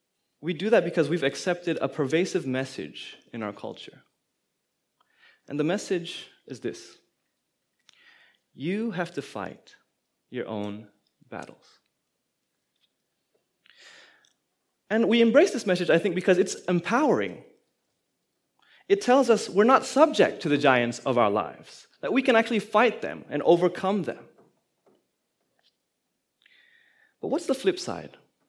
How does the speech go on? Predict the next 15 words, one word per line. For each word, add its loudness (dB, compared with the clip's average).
of -10
that -4
message? -14
The -8
flip -4
side 0
is -2
actually 0
quite -4
lonely -6
and -14
isolating, -12
isn't -8
it? -6
You -2